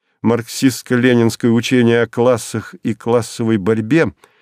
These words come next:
вызывало у неё наследственную аллергию по линии отца, с грустной обречённостью рассказывавшего дома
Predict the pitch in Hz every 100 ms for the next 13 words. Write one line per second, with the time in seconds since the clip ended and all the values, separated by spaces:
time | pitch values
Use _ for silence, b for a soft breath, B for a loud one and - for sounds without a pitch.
0 | b b b b 92 113 110 127 135 123
1 | 120 120 120 113 110 - 117 123 - -
2 | 113 113 110 110 107 - 107 104 104 98
3 | 98 113 110 101 - 104 104 101 98 98
4 | 98 104 101 - - 143 127 - _ _
5 | - 90 98 139 - 98 98 95 92 -
6 | 107 104 - 104 95 95 - 113 101 92
7 | 92 - - 92 85 110 104 101